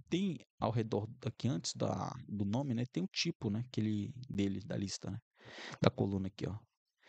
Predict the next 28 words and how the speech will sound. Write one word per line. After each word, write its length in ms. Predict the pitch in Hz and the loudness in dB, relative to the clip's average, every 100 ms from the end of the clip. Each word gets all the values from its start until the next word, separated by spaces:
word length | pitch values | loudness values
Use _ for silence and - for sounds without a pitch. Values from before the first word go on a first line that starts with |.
| - - - - - - - 147 | -12 -8 -4 -4 -4 -6 4 6
Bom, 180 | 131 101 _ _ _ _ _ _ - 175 | 6 2 _ _ _ _ _ _ 0 2
mas 160 | 220 | 2
a 40 | 226 | 2
gente 220 | 226 - | 2 2
não 120 | 240 | 0
quer 260 | - 131 147 | 2 2 2
esse 220 | - 165 | 0 -8
título 500 | - 139 156 175 175 | -2 0 0 2 2
aqui, 300 | - - 123 | 0 0 2
ele 160 | 110 110 | 4 2
tá 560 | - - 151 139 131 127 | -2 0 2 2 0 -4
sendo 280 | - 131 123 | -4 0 0
muito 260 | 123 156 | 0 -2
chato 460 | - - 117 120 120 | -2 2 2 0 -4
aqui, 260 | - - 110 | -6 -2 0
né? 140 | 104 | 2
A 40 | |
gente 180 | 104 123 | 0 0
quer 100 | - | -4
tirar 280 | - - 123 | -4 0 0
essa 180 | 127 135 | 0 -2
obrigatoriedade 1000 | 127 123 113 131 117 104 110 117 104 110 | 0 0 -2 -2 -2 0 0 0 -2 -2
desse, 840 | 110 101 - - 110 104 98 95 _ _ _ - - - | -2 0 0 0 2 2 2 -2 _ _ _ -20 -10 2
dessa 280 | 104 - | 2 2
coluna 440 | - 123 110 123 120 | -2 0 2 2 0
aqui 180 | - 117 | -2 -2
da 140 | 110 | 0
nossa, 300 | 107 - | 0 -2